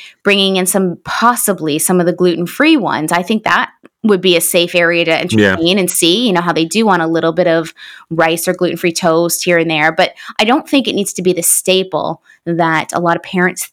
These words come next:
Speaker 1: think that it needs to be for kids, where it
Speaker 2: Yeah.
Speaker 1: needs to be, like, a bowl of, you know, pasta for dinner or the healthy version of Cheerios for a snack or whatever it is. I, I don't think it needs to be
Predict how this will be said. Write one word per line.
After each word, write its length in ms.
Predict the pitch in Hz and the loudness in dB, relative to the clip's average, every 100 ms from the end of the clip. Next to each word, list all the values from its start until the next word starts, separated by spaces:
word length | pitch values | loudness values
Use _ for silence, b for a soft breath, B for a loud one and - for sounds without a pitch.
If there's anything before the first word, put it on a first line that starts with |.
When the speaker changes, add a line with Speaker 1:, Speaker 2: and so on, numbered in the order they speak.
| - | -2
Speaker 1:
think 340 | 175 143 - - _ | -2 -2 -12 -20 _
that 140 | 170 156 | -2 -2
it 60 | |
needs 200 | 165 160 | -2 -4
to 60 | 165 | -4
be 80 | 147 | -6
for 160 | 143 | -6
kids, 420 | - 147 - - - B B | -8 -8 -6 -8 -8 B B
where 300 | 170 170 151 | 2 4 2
it 140 | - 107 | 0 0
Speaker 2:
Yeah. 140 | 107 | 2
Speaker 1:
needs 120 | - | 2
to 100 | 196 | 2
be, 200 | 175 180 | 2 2
like, 220 | 180 170 | 2 2
a 80 | 147 | 0
bowl 500 | 175 185 185 185 180 | -2 0 2 2 2
of, 480 | 175 170 165 160 - | 2 2 2 -2 -6
you 100 | 170 | -2
know, 140 | 160 | -2
pasta 440 | 151 - 175 170 180 | -2 -2 -4 -4 -4
for 140 | 175 | -4
dinner 520 | 165 165 160 151 151 | -2 0 0 2 0
or 480 | - 175 170 170 175 B B - | 2 2 4 4 0 B B -4
the 80 | 185 | -2
healthy 400 | - 196 196 180 | 0 0 0 -2
version 420 | 190 196 190 180 | 0 0 0 0
of 120 | - | 0
Cheerios 720 | - - 196 180 170 160 165 | -2 2 2 4 2 2 -2
for 160 | - 160 | 0 0
a 60 | |
snack 500 | 160 190 160 151 160 | 2 0 2 2 0
or 260 | 170 165 170 B B | 2 2 2 B B
whatever 280 | 185 190 185 | 2 4 2
it 80 | |
is. 160 | 175 165 | 2 0
I, 160 | 185 180 | 0 0
I 80 | 208 | -2
don't 280 | 208 208 202 | 0 -2 -2
think 240 | 202 190 | -2 -2
it 120 | 185 180 | -2 -2
needs 240 | 180 - | -2 -4
to 120 | 180 | -6
be 540 | 160 165 165 165 165 | 0 2 2 2 0